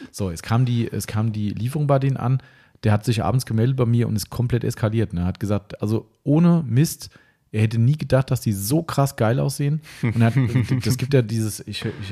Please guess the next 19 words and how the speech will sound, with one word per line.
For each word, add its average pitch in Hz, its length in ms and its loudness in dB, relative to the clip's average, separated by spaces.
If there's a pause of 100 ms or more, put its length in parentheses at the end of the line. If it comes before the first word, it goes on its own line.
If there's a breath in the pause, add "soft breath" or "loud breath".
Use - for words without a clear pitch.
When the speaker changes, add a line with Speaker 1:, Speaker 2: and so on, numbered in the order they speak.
Speaker 1:
ich 98 160 -12
sag's 104 240 -4
nicht 117 160 -2
immer 107 200 -4
ganz 101 220 -6
richtig 127 280 -6
auf 110 120 -4
Englisch, 123 260 -4
glaub 120 240 -4
ich, - 140 -8
aber 104 260 0 (320 loud breath)
das, - 140 -12
da 107 100 -4
gibt's 113 200 -6
so - 60 -2
einen 104 40 -2
Spruch, - 340 -2 (100)
"Pictures 135 540 -4
don't 117 300 0